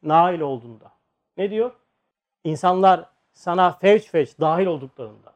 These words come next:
topluluk haline senin dinine girdiklerinde ne yap? "Fesebbih bihamdi." Tesbih et.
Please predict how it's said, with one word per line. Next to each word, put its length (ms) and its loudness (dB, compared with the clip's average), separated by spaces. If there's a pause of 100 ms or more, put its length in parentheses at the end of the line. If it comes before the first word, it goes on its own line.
topluluk 420 -6
haline 280 -2
senin 280 -8
dinine 300 -4
girdiklerinde 840 -6 (600)
ne 80 2
yap? 340 2 (420)
"Fesebbih 680 -2 (300)
bihamdi." 680 -6 (560)
Tesbih 380 -4
et. 180 2